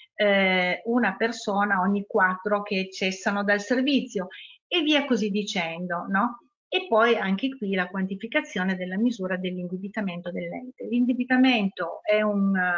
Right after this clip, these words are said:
è un'informazione ricorrente, perché come voi sapete il nostro Paese è, eh, uno dei, è al terzo posto a livello mondiale per il debito pubblico,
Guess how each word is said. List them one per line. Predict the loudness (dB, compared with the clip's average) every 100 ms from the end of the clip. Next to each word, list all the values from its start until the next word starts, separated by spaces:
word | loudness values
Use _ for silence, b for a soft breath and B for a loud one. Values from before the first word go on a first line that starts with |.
| -2 b b b _
è | -2
un'informazione | 4 6 4 2 2 2 2 2 4 2 0
ricorrente, | -2 -2 -2 0 -2 -4 -8 -4 0 0 0
perché | -6 -6 -8
come | -4 -4
voi | -4 -6
sapete | -2 -2 -2 -4 -6 -6 -6 -8 _ _ _ _
il | -2
nostro | 2 2 0 -2
Paese | 2 2 0 -2 -4 -2
è, | 0 0 0
eh, | -2 -4 -4 -4
uno | -2 0 0
dei, | -4 -8 -8 -6 -6 -8 -12 -4
è |
al | -4 0
terzo | -4 -4 -4
posto | 0 0 0
a |
livello | -4 0 -2 0
mondiale | 2 4 2 0 -4 -2
per | 0 0 -4 B B _ _ _
il | 0 2
debito | 2 0 -6 -4
pubblico, | 0 0 0 -8 -8 -10 -10